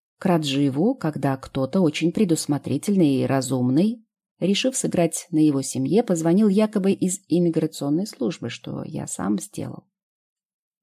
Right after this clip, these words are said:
Таких случайностей не бывает. Бантинг признался, что показывал и давал ключи каким-то двоим посторонним итальянцам.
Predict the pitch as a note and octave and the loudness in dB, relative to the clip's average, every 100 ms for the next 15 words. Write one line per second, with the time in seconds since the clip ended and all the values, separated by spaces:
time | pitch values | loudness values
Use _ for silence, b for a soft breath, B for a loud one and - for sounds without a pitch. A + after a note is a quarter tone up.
0 | _ _ _ _ _ _ _ - E3 G3 | _ _ _ _ _ _ _ -6 -4 -4
1 | - F#3+ F#3+ E3+ D#3+ E3+ - F3+ F#3 G3+ | -6 -6 -2 2 2 2 -2 -4 -2 -4
2 | D#3 C3 - _ _ _ _ _ _ _ | -4 -6 -12 _ _ _ _ _ _ _
3 | _ _ _ _ E3+ G3 F#3+ F3+ F3+ - | _ _ _ _ 0 2 2 0 -2 -2
4 | F#3 F3 F3 E3+ - E3+ - D3 C3 C3+ | -2 0 2 0 -2 -6 -6 -4 -4 -4
5 | C3+ F3+ F#3 D3 C#3 C3+ C#3+ D3+ C#3+ - | 0 0 2 2 2 2 2 2 0 -2
6 | C3+ - F#3+ C#3 - D3+ D3 D3 D3 F3 | -4 -2 0 0 2 0 2 -2 0 2
7 | F3 D3 B2 C#3 - D3+ D#3+ D#3+ D#3+ F#3 | 4 2 0 -4 -2 0 4 4 4 0
8 | G3 D#3+ C#3+ - - D#3+ | -2 -2 -4 -8 -10 -12